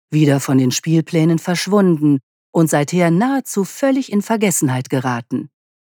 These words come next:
Dabei zeigt das Werk eindrucksvoll die besonderen Qualitäten von Olmés, die in ihrer Musik nicht nur eine opulente, spätromantische Klangsprache zu entfalten wusste,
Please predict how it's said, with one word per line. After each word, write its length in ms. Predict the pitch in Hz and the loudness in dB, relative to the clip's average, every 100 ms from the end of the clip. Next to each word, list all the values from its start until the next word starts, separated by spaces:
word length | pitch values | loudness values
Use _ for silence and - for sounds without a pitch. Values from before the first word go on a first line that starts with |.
| _ | _
Dabei 380 | 190 202 196 190 | 2 4 4 2
zeigt 320 | - 196 185 | 2 -2 0
das 240 | 180 - | -2 0
Werk 260 | 160 170 160 | 0 0 -2
eindrucksvoll 800 | - 196 233 208 170 - - 151 | -2 0 0 -2 -4 -8 -4 -2
die 120 | 147 139 | 0 0
besonderen 600 | 135 123 190 240 220 220 | -2 0 0 0 -2 -4
Qualitäten 760 | - 165 160 - 247 247 139 | -2 -2 -2 -2 -4 -2 -4
von 220 | 123 135 135 | -2 -4 -4
Olmés, 520 | 127 131 127 127 - - _ _ _ | -2 -2 -2 -4 -8 -14 _ _ _
die 60 | 156 | -2
in 80 | 151 | 0
ihrer 200 | 185 190 | 0 2
Musik 560 | 202 185 240 240 - | 2 2 0 -2 -2
nicht 240 | 302 - - | -6 -4 -6
nur 100 | 165 | -2
eine 260 | 147 147 | 0 -2
opulente, 680 | - 135 139 143 175 175 147 | -4 -4 -2 0 0 0 -4
spätromantische 1000 | 127 - 151 156 151 143 139 143 135 143 | -4 -2 -2 0 0 0 0 -2 -4 -6
Klangsprache 760 | 131 151 226 - - 147 139 139 | -4 -2 -2 -2 -4 -2 -2 -4
zu 160 | - | -4
entfalten 600 | 147 139 - 147 139 160 | -2 -2 -2 -2 0 0
wusste, 420 | 151 147 - 156 | 0 -2 -2 -2